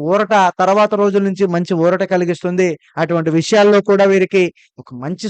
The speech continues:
శుభవార్తలు వచ్చే అవకాశాలు ఉన్నందున, అలాగే వీరికి సంతానం బిడ్డలలో కూడా వీరికి ఒక మంచి గుడ్ న్యూస్లు అయితే వచ్చే అవకాశాలు ఉన్నవి.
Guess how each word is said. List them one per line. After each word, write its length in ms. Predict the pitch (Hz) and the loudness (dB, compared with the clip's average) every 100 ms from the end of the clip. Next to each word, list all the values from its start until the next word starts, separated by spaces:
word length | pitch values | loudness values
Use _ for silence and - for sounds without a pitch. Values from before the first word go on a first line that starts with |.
| - | -4
శుభవార్తలు 540 | 165 180 202 202 208 170 | -2 2 0 0 -2 -2
వచ్చే 180 | - 160 | 0 0
అవకాశాలు 480 | 147 190 185 196 170 | 0 0 0 2 0
ఉన్నందున, 340 | 160 185 202 254 277 - - _ 160 | 0 0 2 2 0 -4 -20 _ -2
అలాగే 320 | 208 240 214 190 - _ 170 | 0 2 2 0 -6 _ -2
వీరికి 340 | 214 233 226 208 208 | 0 0 0 0 -2
సంతానం 480 | 196 202 226 233 220 190 | -6 -4 0 2 2 0
బిడ్డలలో 360 | 190 226 220 202 190 | 2 4 4 4 2
కూడా 180 | 185 170 165 170 | 2 2 0 -2
వీరికి 280 | 180 175 180 | -2 -2 -4
ఒక 100 | 160 151 | -4 -6
మంచి 200 | 190 226 180 | -6 -6 -6
గుడ్ 160 | 185 202 | -2 -2
న్యూస్లు 240 | 220 202 190 | -2 -2 -2
అయితే 160 | 196 185 170 | -2 -2 -4
వచ్చే 180 | - 202 | -2 0
అవకాశాలు 440 | 185 190 180 175 170 | 0 0 -2 -2 -2
ఉన్నవి. 280 | 175 175 | -2 -2